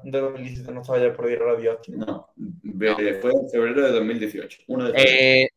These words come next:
Speaker 3: el programa de Frecuencia Malaguista volvió, porque ya se emitió antes en el radio por dos mil.
Speaker 2: ¿En, en qué radio, Pablo, perdón?
Speaker 3: Es radio.
Speaker 2: Ah, vale.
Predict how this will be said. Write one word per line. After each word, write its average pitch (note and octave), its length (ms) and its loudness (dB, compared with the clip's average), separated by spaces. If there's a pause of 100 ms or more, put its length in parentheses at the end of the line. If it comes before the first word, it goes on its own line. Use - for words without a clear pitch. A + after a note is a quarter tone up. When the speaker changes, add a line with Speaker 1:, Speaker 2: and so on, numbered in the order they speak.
(300)
Speaker 3:
el C3+ 240 -4
programa C3+ 440 2
de E3 140 2
Frecuencia D#3+ 500 -2
Malaguista D3 440 0
volvió, A#2 580 2
porque A#2 200 -2
ya A#2+ 120 2
se C#3+ 100 -10
emitió C3 300 -4
antes C3+ 400 -4
en A#2+ 220 -4
el A#2+ 80 -6
radio A#2 800 2
por G#2 300 -4
dos G#2 120 -6
mil. G#2+ 920 -12
Speaker 2:
¿En, A2 380 -4
en A2+ 60 -8
qué A#2 100 -8
radio, C#3+ 220 2
Pablo, D3 180 2
perdón? C#4 400 -4 (560)
Speaker 3:
Es C#3 160 -2
radio. B2 480 -2 (520)
Speaker 2:
Ah, F2 200 -4
vale. F2 180 -10